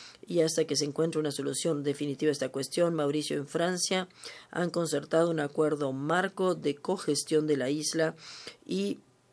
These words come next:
de sus zonas marítimas adyacentes, sin perjuicio de la soberanía de Mauricio sobre Tromelín. Señor presidente, en nuestra parte del mundo celebramos el surgimiento de una África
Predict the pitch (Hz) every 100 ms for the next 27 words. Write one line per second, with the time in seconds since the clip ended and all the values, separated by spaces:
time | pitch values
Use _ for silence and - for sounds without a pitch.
0 | - 160 151 - 147 160 156 160 156 156
1 | 151 156 156 147 151 151 143 120 110 -
2 | - - - _ _ _ _ _ - -
3 | - - - - 190 175 160 156 180 175
4 | 165 151 151 156 156 165 156 151 156 160
5 | 151 151 151 151 147 151 175 127 - _
6 | - - - - 101 127 156 151 170 180
7 | 165 151 139 131 131 147 143 175 190 190
8 | 202 - - _ _ _ _ _ _ -
9 | - - - 156 165 175 151 131 - -
10 | - 156 147 147 147 147 151 151 147 143
11 | 143 156 156 151 160 160